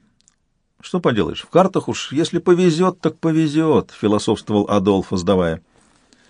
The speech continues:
«Что вы думаете по поводу предстоящих выборов?»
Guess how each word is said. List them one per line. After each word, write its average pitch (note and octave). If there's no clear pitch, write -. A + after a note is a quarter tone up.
«Что F#3+
вы F#3+
думаете D3+
по B2+
поводу B2+
предстоящих A#2
выборов?» G2